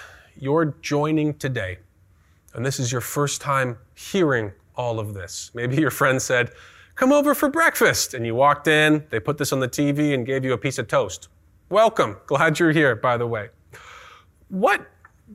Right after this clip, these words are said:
do you say to all of this? This solution to what's wrong with the world today, the solution to what's wrong with us, this source of reconciliation with God himself, that you don't have to go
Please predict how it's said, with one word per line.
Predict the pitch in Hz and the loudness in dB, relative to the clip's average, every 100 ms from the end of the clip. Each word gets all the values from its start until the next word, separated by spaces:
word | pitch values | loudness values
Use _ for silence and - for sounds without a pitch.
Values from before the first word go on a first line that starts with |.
| _ _ - | _ _ -8
do | 269 247 | -2 0
you | 247 | 0
say | 202 - 226 208 143 98 - _ - - _ _ _ _ _ - | 0 0 0 2 0 -2 -10 _ -20 -20 _ _ _ _ _ -6
to | 175 143 | -2 -2
all | 127 | -2
of | 113 104 | -4 -8
this? | 90 - - - _ _ _ _ _ _ _ - - | -12 -12 -12 -14 _ _ _ _ _ _ _ -20 -8
This | 127 175 - - - _ | 0 0 0 -4 -8 _
solution | - - 202 185 220 180 - 104 92 _ _ _ _ _ _ - | -6 -2 0 2 2 2 -2 -4 -8 _ _ _ _ _ _ -4
to | 165 | 0
what's | 151 175 - | 2 0 0
wrong | 143 160 160 151 | 2 2 2 2
with | 135 135 | 0 -2
the | 127 | -2
world | 123 120 113 | 2 0 -2
today, | 117 107 101 | -4 -2 -4
the | 104 104 | -6 -10
solution | - 131 160 156 139 127 | -4 2 2 2 -2 -2
to | 143 117 - _ - | -2 -4 -6 _ -8
what's | 147 - | -6 -6
wrong | 123 127 143 147 139 | -2 0 2 0 0
with | 131 - - | -4 -6 -2
us, | 147 - - - - _ _ _ _ - | -2 0 -4 -6 -12 _ _ _ _ -6
this | 135 - | -4 -2
source | - 160 147 143 | 0 0 0 -2
of | 110 | -2
reconciliation | 123 135 139 - - 147 131 131 123 120 | -2 -2 -2 -4 0 0 0 -2 -4 -6
with | 107 107 | -8 -8
God | 127 123 127 107 | -4 -2 -2 -4
himself, | 117 - 120 104 - | -10 -2 -2 -2 -6
that | 127 | -6
you | 135 | -2
don't | 139 165 160 | 0 0 2
have | 160 160 | 0 0
to | |
go | 147 139 | 2 2